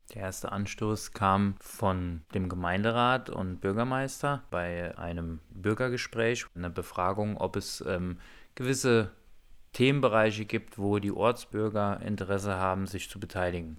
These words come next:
Ja, und dann war dann so, „Ah ja, was interessiert euch für euer Dorf in Zukunft?“ Und da konnte sich jeder,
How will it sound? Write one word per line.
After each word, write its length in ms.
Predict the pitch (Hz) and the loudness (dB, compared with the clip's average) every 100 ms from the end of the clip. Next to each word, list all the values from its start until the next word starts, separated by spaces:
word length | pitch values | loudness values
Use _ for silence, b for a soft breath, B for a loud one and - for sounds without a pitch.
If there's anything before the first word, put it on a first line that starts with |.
| - - - - | -16 -20 -14 0
Ja, 180 | 104 131 | 2 2
und 240 | - 110 | -2 -2
dann 420 | 113 113 113 98 | 0 0 -2 2
war 160 | 104 113 | 6 6
dann 180 | 117 110 | 6 2
so, 200 | 113 113 | 2 2
„Ah 80 | |
ja, 120 | 113 113 | 2 2
was 240 | 127 - | 2 -2
interessiert 540 | - 143 139 131 147 | -6 -6 -6 -2 -2
euch 240 | 120 123 - | 2 0 0
für 200 | 127 120 | 0 2
euer 220 | 107 117 | 4 2
Dorf 420 | 113 104 123 - - b b | 2 2 2 -2 -20 b b
in 140 | - 113 | -6 -2
Zukunft?“ 500 | 120 101 95 87 - - _ | -2 0 -2 -4 -12 -20 _
Und 560 | 107 101 101 101 - - | -4 -2 -2 -4 -10 -6
da 120 | 92 | -6
konnte 420 | 90 - 107 110 | -4 -4 -4 -4
sich 280 | 101 95 - | -6 -6 -6
jeder, 480 | 104 110 117 117 110 | -4 0 0 0 -2